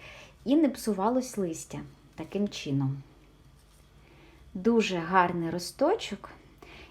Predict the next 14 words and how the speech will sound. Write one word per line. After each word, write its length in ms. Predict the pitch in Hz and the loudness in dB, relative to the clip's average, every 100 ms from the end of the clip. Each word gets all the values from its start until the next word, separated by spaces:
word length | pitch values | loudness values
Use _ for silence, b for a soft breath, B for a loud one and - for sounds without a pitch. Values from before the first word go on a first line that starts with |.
| - | 0
Я 180 | 220 339 | 4 4
сьогодні 400 | - 277 330 381 | 4 4 4 2
покажу, 600 | 269 262 254 190 175 170 | -2 0 0 2 0 2
як 420 | 175 202 277 - | 4 4 4 0
його 420 | 202 175 214 294 | 0 2 2 4
можна 340 | 247 208 226 226 | 4 2 0 -2
вкорінити. 640 | - 226 220 262 427 - | 2 4 6 4 2 0
Буду 340 | 214 220 208 | 4 4 4
це 200 | 208 233 | 2 4
робити 380 | 226 220 202 202 | 6 6 4 0
вперше. 720 | 175 - 220 240 339 - 320 311 B B B - | -4 -2 2 4 2 0 0 0 B B B -18
Сподіваюсь, 880 | - 254 208 214 277 392 277 - - | 2 4 4 4 4 4 2 -6 -14
що 200 | - 202 | -4 -4
все 440 | 185 - 247 302 | -2 -2 2 2